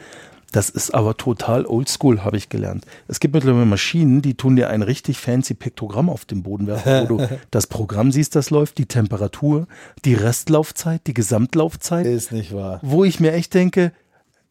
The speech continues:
Speaker 1: braucht mein Geschirrspüler auch noch Kino? Hm.
Speaker 2: Ja, da muss ein Beamer ausklappen.
Speaker 1: Ja.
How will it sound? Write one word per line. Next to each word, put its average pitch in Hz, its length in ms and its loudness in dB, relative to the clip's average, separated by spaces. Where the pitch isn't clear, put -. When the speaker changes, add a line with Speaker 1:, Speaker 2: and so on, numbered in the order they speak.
Speaker 1:
braucht 165 380 0
mein 151 160 4
Geschirrspüler 143 560 0
auch 143 80 2
noch 120 160 -2
Kino? 160 420 -2
Hm. 156 140 6
Speaker 2:
Ja, 147 120 4
da 113 180 -2
muss 120 160 -6
ein 127 100 -8
Beamer 151 300 -2
ausklappen. 107 600 -4
Speaker 1:
Ja. 214 280 2